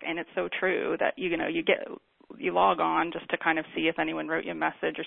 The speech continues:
see what's, you know, you're like, "Oh, just log on." And then you get kinda, like,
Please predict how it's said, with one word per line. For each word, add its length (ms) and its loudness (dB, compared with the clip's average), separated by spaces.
see 120 -4
what's, 220 0
you 80 -4
know, 60 0
you're 100 0
like, 200 4
"Oh, 220 12
just 140 6
log 200 8
on." 360 2
And 160 6
then 200 8
you 100 -2
get 180 4
kinda, 380 -4
like, 200 4